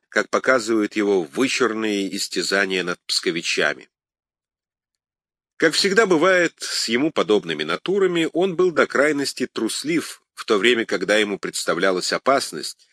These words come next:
и без удержу смел и нагл тогда, когда был уверен в своей безопасности.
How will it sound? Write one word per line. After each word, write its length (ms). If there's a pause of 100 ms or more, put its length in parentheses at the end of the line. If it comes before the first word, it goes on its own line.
(400)
и 120
без 240
удержу 440
смел 400
и 20
нагл 480
тогда, 460
когда 260
был 160
уверен 420
в 60
своей 400
безопасности. 1080